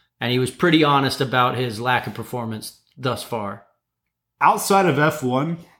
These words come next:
Speaker 2: Latifi seems like a great person. Inside F one.
Speaker 1: Very punchable, though, even outside.
Speaker 2: Very, very punchable. I would say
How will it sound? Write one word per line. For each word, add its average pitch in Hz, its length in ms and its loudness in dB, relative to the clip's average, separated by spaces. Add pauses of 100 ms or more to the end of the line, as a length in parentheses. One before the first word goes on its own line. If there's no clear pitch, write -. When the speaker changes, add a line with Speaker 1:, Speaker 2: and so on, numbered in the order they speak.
(180)
Speaker 2:
Latifi 147 380 0
seems 127 300 0
like 110 120 -6
a 101 80 -8
great 98 260 -12
person. 87 380 -18 (720)
Inside 175 380 4
F 131 200 0
one. 120 140 0
Speaker 1:
Very 202 240 4
punchable, 117 540 -6
though, 117 140 -6
even 160 240 -4
outside. 123 520 -6 (460)
Speaker 2:
Very, 202 540 2
very 143 340 2
punchable. 113 580 -6
I 165 100 4
would 226 160 4
say 151 560 2